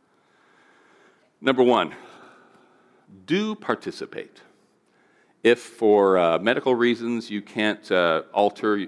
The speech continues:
uh, what you're doing in terms of what you eat and what you drink, uh, then choose something like technology or T V, or maybe that's something that God's working on you to deal with anyway. Because one of the, uh, one of the,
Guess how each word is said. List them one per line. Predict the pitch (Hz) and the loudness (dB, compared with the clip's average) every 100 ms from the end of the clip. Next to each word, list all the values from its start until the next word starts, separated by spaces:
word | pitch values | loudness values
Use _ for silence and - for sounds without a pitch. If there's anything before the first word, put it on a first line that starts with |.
| 80 | -4
uh, | 90 | -2
what | 90 95 | -2 -4
you're | 101 92 | -4 -6
doing | 95 92 90 85 - - | -4 -4 -6 -10 -18 -14
in | 90 | -12
terms | 98 92 87 | -8 -8 -8
of | 76 - _ _ _ - | -10 -12 _ _ _ -6
what | 95 92 | -4 -2
you | 98 | -4
eat | 85 101 | -2 -2
and | 95 | -2
what | 92 85 | -4 -6
you | 85 | -8
drink, | 82 95 101 - - _ - | -6 -4 -4 -8 -20 _ -12
uh, | 104 | -4
then | 120 117 | -2 -2
choose | - 127 127 | -4 -8 -6
something | - 120 120 | -8 -4 -2
like | 113 110 - | 0 -2 -2
technology | 110 - 98 101 98 104 | -6 -2 -2 -2 -2 -2
or | 101 | -2
T | 101 101 | -4 -4
V, | 92 92 98 | -4 -2 -2
or | 95 | 0
maybe | 110 123 | 2 2
that's | 113 110 | 2 0
something | - 107 101 90 | -4 -6 -6 -6
that | |
God's | 82 92 92 90 - - | -2 0 0 -2 -8 -12
working | 95 95 95 92 | -4 -4 -4 -6
on | 85 | -6
you | 90 87 | -4 -6
to | |
deal | 82 85 82 | -6 -4 -4
with | 80 82 | -4 -8
anyway. | 76 69 62 | -12 -12 -14
Because | 82 85 113 139 | -12 -6 -6 -2
one | 156 | -2
of | 143 | 2
the, | 120 101 98 | 2 2 0
uh, | 95 | -2
one | 123 | -2
of | 120 101 | -4 -2
the, | 92 82 | -2 -2